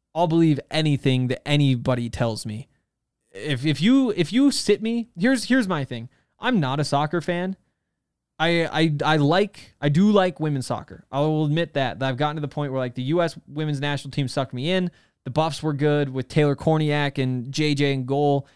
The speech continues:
Um, that one year right after when I was kinda, like, you know, teetering on the edge, that kinda sucked me in deeper.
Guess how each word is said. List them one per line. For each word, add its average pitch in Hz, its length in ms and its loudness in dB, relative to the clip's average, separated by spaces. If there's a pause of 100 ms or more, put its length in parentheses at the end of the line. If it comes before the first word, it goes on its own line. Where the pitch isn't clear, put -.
(340)
Um, 123 540 -4 (180)
that 143 180 -2
one 147 200 2
year 143 100 2
right 123 240 0
after 160 500 0 (360)
when 131 320 -4
I 127 120 -8
was 131 120 -6
kinda, 135 200 -4
like, 123 360 -6 (520)
you 196 140 -6
know, 156 240 -2 (180)
teetering 180 440 2
on 170 140 2
the 160 120 -6
edge, 170 340 -2 (520)
that 160 260 0
kinda 180 180 0
sucked 170 280 -2
me 151 80 0
in 135 100 2
deeper. 180 460 -4